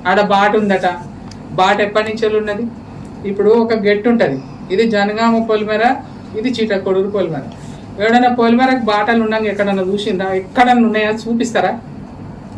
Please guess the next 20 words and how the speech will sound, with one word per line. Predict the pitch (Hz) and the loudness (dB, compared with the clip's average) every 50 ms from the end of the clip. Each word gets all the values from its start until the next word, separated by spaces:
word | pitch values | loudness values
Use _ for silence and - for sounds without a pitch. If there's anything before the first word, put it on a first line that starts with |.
| - | -6
అసలు | 196 196 226 233 226 | -2 4 4 6 6
ఉండే | 233 240 262 277 269 | 6 6 6 6 6
అట్లా. | 240 - - - - - - - - - - - - - - - - - - - - - 165 | 6 4 2 -4 -8 -8 -10 -16 -18 -18 -18 -16 -16 -16 -16 -16 -18 -18 -18 -16 -14 -10 -10
ఇప్పుడు | 165 170 175 175 180 214 240 233 226 233 - - - - - - - - - - - | -4 -2 0 4 4 4 6 4 2 0 -6 -14 -16 -16 -14 -14 -14 -16 -12 -10 -4
నాకు | 156 185 208 220 214 202 | 0 2 2 2 2 2
బాట | 208 202 208 220 226 240 | 2 2 2 2 2 2
ఉన్నది, | 226 220 214 208 208 208 214 233 233 - - - - - - - - - - - | 2 2 4 4 2 2 0 -6 -8 -10 -14 -16 -16 -14 -16 -16 -16 -16 -14 -6
నా | 165 202 208 | -4 -2 -2
ఈ | 208 202 | 0 0
బా-, | 196 190 185 202 | 0 0 2 4
నీ | 220 233 | 4 4
బాట | 233 220 208 208 208 214 | 4 4 2 2 2 4
ఏ | 226 220 202 202 214 | 4 4 4 2 2
సర్వే | - 233 226 220 220 220 | 2 4 2 4 4 0
నెంబర్లు | 220 220 220 220 220 220 220 220 | 0 0 0 0 0 0 0 -2
ఉన్నది | 220 220 220 247 269 - - - - - - - - - - - - - - - - - - - | -4 -4 -4 -4 -4 -8 -8 -16 -16 -16 -16 -14 -14 -14 -16 -16 -16 -16 -14 -14 -16 -16 -6 -4
చెప్తావా? | 185 180 - - - - - - - - - - - - - - - - - - - - - - - - - - - - | -4 -2 -2 -2 -2 -2 -4 -8 -10 -14 -16 -14 -14 -16 -16 -16 -14 -16 -14 -14 -14 -16 -14 -14 -14 -14 -14 -14 -6 -4
కనీసం | 180 202 240 - 311 269 | 0 0 2 2 2 2
చెప్పాలి | - 254 233 233 233 285 311 339 349 | 4 2 2 4 4 4 4 4 4
కదా, | 233 165 139 - | 2 0 -2 -8